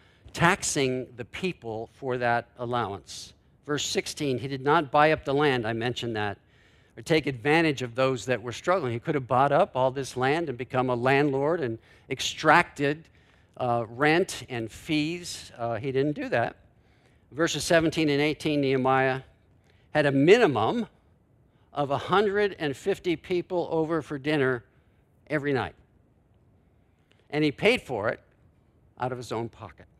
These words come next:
And I already told you what I think about verse nineteen. So again, I think the main point of this chapter, and I think where we can really lean in today, is verse nine.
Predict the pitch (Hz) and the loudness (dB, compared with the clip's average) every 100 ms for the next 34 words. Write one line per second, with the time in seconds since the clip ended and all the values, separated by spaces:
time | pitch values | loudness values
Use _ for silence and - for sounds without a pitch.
0 | _ _ _ _ _ _ _ _ _ _ | _ _ _ _ _ _ _ _ _ _
1 | _ - 135 131 131 139 135 127 - 123 | _ -8 0 2 4 2 0 -2 -4 -6
2 | 110 110 113 107 110 104 107 92 107 98 | -6 -8 -8 -6 -10 -10 -12 -12 -12 -14
3 | 95 95 104 - 95 92 92 _ _ _ | -14 -16 -16 -14 -14 -14 -20 _ _ _
4 | _ _ _ _ _ _ _ - 185 214 | _ _ _ _ _ _ _ 0 4 8
5 | 403 226 262 - 175 156 180 196 - - | 8 6 2 4 6 8 8 8 4 -2
6 | 165 151 123 120 127 - - - 135 110 | 0 2 0 -6 -6 -6 -4 0 0 -2
7 | - 85 85 110 127 123 123 156 151 135 | -8 -14 -14 -12 -6 -6 -6 -4 -2 -2
8 | 131 135 131 156 156 143 127 139 127 117 | -4 -4 -2 -2 -2 -4 -4 -4 -6 -6
9 | 127 120 127 120 - 117 110 120 113 95 | -4 -2 -4 -4 -8 -12 -4 -2 -2 -6
10 | 110 _ _ _ _ _ _ - 151 147 | -12 _ _ _ _ _ _ -6 -2 -2
11 | - - 135 120 156 175 - - - 135 | -4 -12 -16 -4 0 0 -2 -8 -8 -2
12 | 131 107 92 | -2 -2 -6